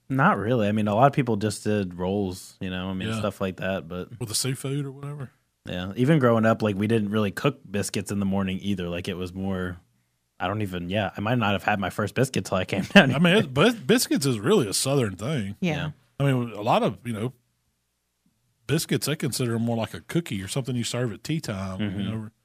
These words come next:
Speaker 2: it's more of a dry, crumbly type. It's not like the Southern buttermilk, big, fluffy cat head biscuit.
Speaker 1: Mm-hmm.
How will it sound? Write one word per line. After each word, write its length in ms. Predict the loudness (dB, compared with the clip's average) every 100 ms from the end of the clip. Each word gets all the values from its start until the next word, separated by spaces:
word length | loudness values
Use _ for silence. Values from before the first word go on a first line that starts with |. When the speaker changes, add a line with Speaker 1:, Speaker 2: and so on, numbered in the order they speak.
| _ _ _ _ _ -12
Speaker 2:
it's 80 | -2
more 180 | 0
of 100 | 0
a 200 | -2 -8 -10 -6
dry, 340 | 0 2 2
crumbly 480 | 0 -4 -2 -2 -4
type. 280 | -4 -8 -6
It's 160 | -6
not 180 | -6 -4
like 200 | -4 -6
the 80 | -4
Southern 680 | -2 0 0 0 -2 -4 -10 _ _ _ _ _ _
buttermilk, 560 | 0 2 2 2 0 -6 -6
big, 220 | -4 -4
fluffy 380 | -4 -4 -4 -6
cat 260 | -4 -2
head 160 | -2 -4
biscuit. 440 | -4 -4 -6 -10
Speaker 1:
Mm-hmm. 80 | -12